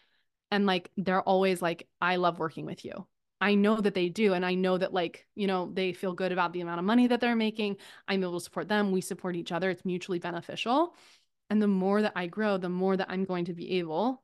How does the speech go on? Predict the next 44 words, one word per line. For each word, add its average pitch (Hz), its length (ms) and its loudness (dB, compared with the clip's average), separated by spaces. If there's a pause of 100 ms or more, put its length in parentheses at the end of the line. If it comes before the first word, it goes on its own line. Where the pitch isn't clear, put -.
(100)
to 220 80 -2
help 185 500 -2
and 190 100 -6
employ 175 380 -6
more 170 220 -6
people. 214 440 -8 (560)
Same 214 220 4
thing 214 160 2
with 190 140 0
your 180 80 -2
partners. - 580 -4
What 196 160 0
are, 202 120 4 (160)
are 196 200 0
there 196 140 0
things 190 300 -4
that 175 80 -12
you 190 60 -2
need 185 140 0
to 175 80 -4
look 226 180 -4
at 190 160 2
and 185 140 -4
say, 175 200 -2
"This 175 220 -4
is 180 140 -2
okay, 180 320 -2
this 170 160 -6
is 160 140 -8
not"? 185 420 2
And, 185 140 -2
like, 165 240 -6 (920)
and 220 140 6
again, 180 280 2
this 196 160 0
is 208 100 -2
not 240 200 6
necessarily 214 580 2
about 185 500 0
cutting 214 320 0
people 202 280 -2
out. 185 280 2
It's 233 140 0
about 190 480 0